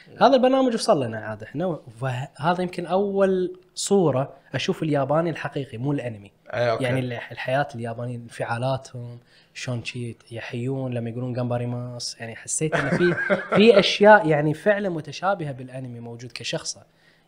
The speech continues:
Speaker 2: يعني خلاني أؤمن إن هم دايمًا ي-، في كلمة دايمًا أنا أصححها، يقولون، "أوف، اليابان نفس الأنمي."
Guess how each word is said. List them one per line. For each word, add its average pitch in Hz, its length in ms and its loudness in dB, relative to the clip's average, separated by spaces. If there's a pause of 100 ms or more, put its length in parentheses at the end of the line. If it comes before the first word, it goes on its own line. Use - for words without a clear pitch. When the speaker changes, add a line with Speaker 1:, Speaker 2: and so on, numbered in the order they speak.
Speaker 2:
يعني 113 440 -10
خلاني 156 520 -2
أؤمن 143 300 -2
إن 123 400 -4
هم 143 360 -4 (400)
دايمًا 143 300 0
ي-، 123 180 -8
في - 160 -10
كلمة 175 320 -4
دايمًا 131 280 -4
أنا 120 320 -6
أصححها، 127 640 -4 (440)
يقولون، 135 480 -6
"أوف، 123 520 -10
اليابان 143 360 -4
نفس 165 200 -6
الأنمي." 120 380 -6